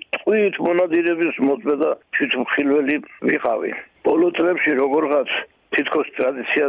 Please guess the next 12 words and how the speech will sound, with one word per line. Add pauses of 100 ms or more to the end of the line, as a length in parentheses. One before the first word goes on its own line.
დამკვიდრდა, (240)
ყოველი (420)
ახალ (160)
ოლიმპიურ (100)
ციკლში (240)
მომდევნო (120)
ოლიმპიადის
საგზურის (100)
მოპოვების (300)
გათვლა (120)
ნინოს
წარმატებით